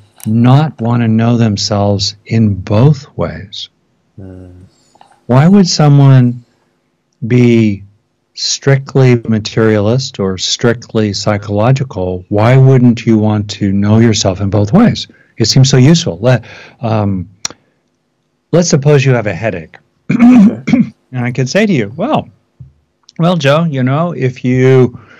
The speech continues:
Speaker 1: uh, focus on the image in your mind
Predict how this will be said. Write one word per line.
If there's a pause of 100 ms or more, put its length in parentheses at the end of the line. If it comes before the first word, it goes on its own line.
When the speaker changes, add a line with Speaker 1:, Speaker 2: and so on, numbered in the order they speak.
(320)
Speaker 1:
uh, (600)
focus
on
the
image
in
your
mind